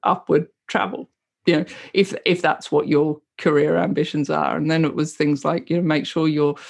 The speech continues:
building a network of people who are going to different companies, uh, and using those conversations, 'cause invariably we go out and we catch up and we have a drink at the pub or we talk to people, and half the time we talk about work.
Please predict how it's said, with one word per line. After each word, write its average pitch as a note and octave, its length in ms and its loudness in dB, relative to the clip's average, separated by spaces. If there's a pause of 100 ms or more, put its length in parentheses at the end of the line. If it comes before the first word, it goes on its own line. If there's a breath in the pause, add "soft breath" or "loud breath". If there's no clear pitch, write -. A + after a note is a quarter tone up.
(360 loud breath)
building D3+ 640 4
a E3 120 0
network D3+ 800 0
of C#3+ 200 0
people D#3 440 0
who D3+ 180 -2
are D3+ 80 2
going D#3 360 0
to D3+ 220 -2
different D3 440 -2
companies, D3+ 640 0
uh, D3+ 220 2
and D3+ 200 0
using D#3 760 2
those D3+ 320 0
conversations, F3 640 -2
'cause G#3+ 160 -2
invariably B3 640 2
we D3+ 120 0
go - 140 0
out - 140 0
and - 80 -6
we F3+ 60 -2
catch - 280 -4
up - 160 -4 (100)
and F3 120 -4
we F2 100 -4 (800 loud breath)
have F#3+ 160 -4
a F3+ 60 2
drink E3 260 2
at E3+ 80 0
the E3+ 60 -10
pub D#3+ 240 -4
or D#3 80 -2
we D3+ 100 0
talk D#3 220 -6
to - 60 -20
people, G3+ 260 2
and C#4+ 80 6
half F#4 220 -4
the G4 100 4
time - 240 -2
we D#3+ 100 0
talk D3+ 260 -2
about - 240 -4
work. C4+ 360 -2